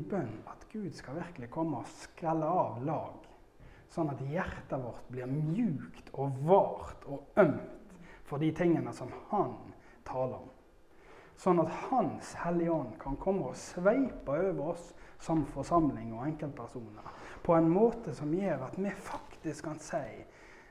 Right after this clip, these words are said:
eh, "Livet ble aldri det samme etter denne." Jeg tror på transformerende møter med Den Hellige Ånd, ikke bare en gang i ungdommen.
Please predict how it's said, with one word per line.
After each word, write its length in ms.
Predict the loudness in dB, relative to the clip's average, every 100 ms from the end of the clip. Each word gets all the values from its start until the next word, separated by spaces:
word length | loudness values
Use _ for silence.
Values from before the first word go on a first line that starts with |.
| -8
eh, 400 | -6 -4 -2 -4 -6 -10 -20 -20 -20 -20 -20 -20 _ -20 -6
"Livet 320 | -4 -4 -6
ble 140 | -8
aldri 320 | -6 -6 -6 -8
det 100 | -10
samme 380 | -2 -2 -2 -12 -20 -20 -20 -20 _ _ -20 -20 -20 -14 -12
etter 240 | -8 -8
denne." 240 | -8 -10 -12
Jeg 140 | -14 -12
tror 540 | -8 -2 -2 -2 -10 -12
på 140 | -10 -10
transformerende 1400 | -4 0 0 -2 -8 -4 -2 2 2 2 0 -2 -10 -4
møter 440 | 2 2 0 -6
med 140 | -8 -6
Den 160 | -6
Hellige 240 | -2 0 0
Ånd, 160 | -2
ikke 240 | -6 -8 -6
bare 220 | -4 0
en 180 | 2 2
gang 180 | 2 4
i 60 |
ungdommen. 400 | 4 4 2 -10